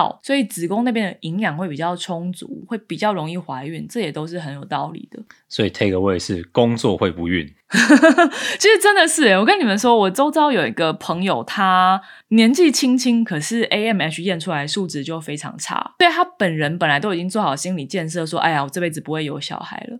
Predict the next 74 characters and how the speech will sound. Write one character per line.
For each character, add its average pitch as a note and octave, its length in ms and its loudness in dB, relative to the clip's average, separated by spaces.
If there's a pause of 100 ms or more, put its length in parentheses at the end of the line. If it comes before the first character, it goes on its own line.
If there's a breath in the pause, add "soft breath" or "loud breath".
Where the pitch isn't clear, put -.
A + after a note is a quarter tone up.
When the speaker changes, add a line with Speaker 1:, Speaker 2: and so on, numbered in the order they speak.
Speaker 1:
结 F4+ 120 2
果 D#4+ 80 4
他 C#4 200 2
辞 G3 320 -2
职 F3 160 -2
了 F3 100 0
之 F#3 60 -4
后 G3 100 -2
就 G3 120 -4
怀 C#3 280 -8
孕 F3 180 -4
了。 - 80 -12 (140)
我 A3+ 140 2
知 G3+ 100 2
道 F#4+ 140 10
他 E4 180 8
怀 F#3+ 240 4
孕 B3 140 0
的 G3 120 -2
那 F#3 200 -2
一 F#3 60 -4
天 D3 340 -8
啊， - 200 -10
一 D4 120 -2
开 D#4 120 4
始 A#3+ 60 2
当 A3+ 100 4
然 G3+ 80 2
是 G3 120 -2
很 C#3 100 -4
恭 E3+ 220 -4
喜 - 160 -8
他 C3+ 200 -8
嘛， - 160 -14 (120)
但 F#4+ 160 0
接 E4 100 4
下 E4 120 2
来 C#4 40 4
那 D4 160 0
一 D4 80 -4
整 G3 180 -4
天 F#3+ 200 -2
我 D#3+ 80 -4
就 A#3+ 140 2
一 C4 60 4
直 G3+ 280 -2 (240 soft breath)
有 F3 100 -2
那 A3+ 100 2
种 - 200 0 (160 soft breath)
“她 C4+ 200 0
辞 A#3 240 -6
职 F3 200 -8
就 G#3+ 160 -2
怀 D#3+ 340 -6
孕 A#3 240 4
了” D3 200 -8 (180)
的 G3+ 100 2
这 D4 140 4
个 G4+ 80 6
想 G3 280 0
法， G3+ 160 6
就 D#3 160 -2
一 A3+ 80 2
直 B3 140 0
不 F#3 160 -2
断 A3+ 220 4
地 F#3+ 40 -2
在 B3+ 120 6
我 F3+ 100 4
大 A#3+ 240 2
脑 F3 220 0
里 F3+ 100 -4
出 F#3 220 -10
现， F#3+ 260 -6